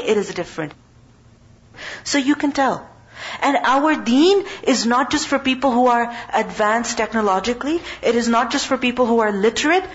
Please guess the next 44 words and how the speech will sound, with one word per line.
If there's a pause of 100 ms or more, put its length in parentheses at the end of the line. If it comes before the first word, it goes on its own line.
(160)
It
is
not
just
for
people
who
are
living (200)
in
this
century, (240)
but
it
is
for (140)
all
people
across
different
eras,
across
different
cultures,
across
different
times. (440)
This
is
why (280)
Allah
subhanahu
wa
ta'ala
has
made
the
moon
the
way
He
has
made
it,